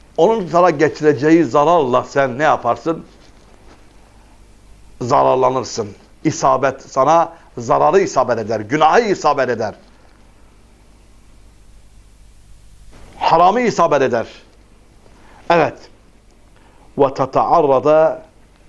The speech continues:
ve teta'arrada fetebu'a bi ismihi ve teta'arrada li maktillah. Fetebu'a bi ismihi. Onun efendim hara-, gü-, günahıyla,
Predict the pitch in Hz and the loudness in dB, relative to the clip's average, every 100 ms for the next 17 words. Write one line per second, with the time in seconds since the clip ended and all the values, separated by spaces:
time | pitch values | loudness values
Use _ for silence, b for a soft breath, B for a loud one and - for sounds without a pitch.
0 | - _ - - - - - - - - | -20 _ -20 -20 -20 -20 -20 -20 -12 -2
1 | 127 131 120 117 143 123 127 156 151 123 | -2 -2 0 2 4 2 2 0 0 -8
2 | - 117 127 143 127 120 101 - - 127 | -6 -2 2 2 2 -2 -2 -10 -6 0
3 | 160 170 156 113 113 110 139 120 117 147 | 2 4 4 2 0 -2 0 0 0 -2
4 | 131 131 - 113 110 107 98 - B B | -2 -6 -8 -8 -4 -4 -4 -12 B B
5 | B 123 - 131 165 139 123 135 - 127 | B -8 -4 0 2 0 -2 -10 -8 -6
6 | 120 120 135 143 127 120 127 120 107 - | -4 0 2 2 0 -2 -2 -2 -6 -12
7 | B B B - - 127 127 - 139 123 | B B B -10 -2 2 0 -2 -12 -14
8 | - 139 123 127 123 113 151 139 120 110 | -12 -14 -8 0 0 4 4 6 4 0